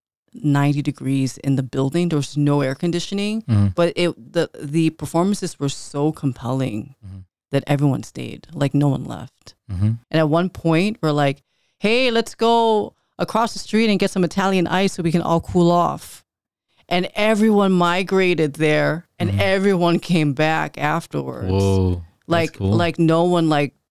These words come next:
Speaker 1: left and
Speaker 2: Yeah.
Speaker 1: dispersed because it was that powerful. Of the, the energy was so powerful.
Speaker 2: Yeah.
Speaker 1: And I think it was really new. It was really fresh for the community. At some point, though, I felt like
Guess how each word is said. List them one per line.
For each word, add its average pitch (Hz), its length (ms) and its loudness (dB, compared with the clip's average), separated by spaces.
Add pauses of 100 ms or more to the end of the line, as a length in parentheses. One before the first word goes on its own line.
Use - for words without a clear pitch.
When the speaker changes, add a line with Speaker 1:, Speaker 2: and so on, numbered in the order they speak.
(220)
Speaker 1:
left 143 720 -4
and 156 140 -2
Speaker 2:
Yeah. 147 60 -2
Speaker 1:
dispersed 151 580 -2
because 156 280 -2
it 156 100 0
was 151 160 -2
that 147 500 -2 (460)
powerful. 147 720 -4 (100)
Of 147 120 -6
the, 143 140 -8
the 143 160 -2
energy 151 320 0
was 139 160 -8
so 131 220 -14
powerful. - 720 -14 (120)
Speaker 2:
Yeah. 90 200 -2 (180)
Speaker 1:
And 170 240 2
I 165 60 2
think 190 180 0
it 190 40 2
was 151 180 2
really 147 520 2
new. 139 240 4
It - 20 2
was 131 180 -6
really 131 200 -6
fresh 123 380 -10
for - 160 -16
the 123 100 -12
community. 143 640 -12 (280)
At 185 220 -4
some 277 240 2
point, 165 400 0
though, 190 120 0
I 180 120 4
felt 147 380 -4
like 143 480 -2